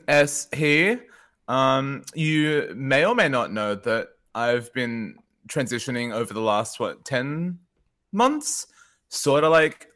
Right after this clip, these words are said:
<clears throat> um, doing it quasi-publicly, um, occasionally posting my, you know, coy little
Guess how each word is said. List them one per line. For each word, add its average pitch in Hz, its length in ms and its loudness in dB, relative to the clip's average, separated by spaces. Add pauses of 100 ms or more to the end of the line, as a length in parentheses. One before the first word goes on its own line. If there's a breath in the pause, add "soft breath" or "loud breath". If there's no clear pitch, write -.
(220)
<clears throat> - 600 -4
um, 135 520 0
doing 147 280 0
it 131 260 0 (560)
quasi-publicly, 165 1300 4 (500)
um, 110 560 -2 (540)
occasionally 147 540 2
posting 147 600 2
my, 123 300 4
you 117 200 -2
know, 101 140 0
coy 127 420 4
little 117 460 0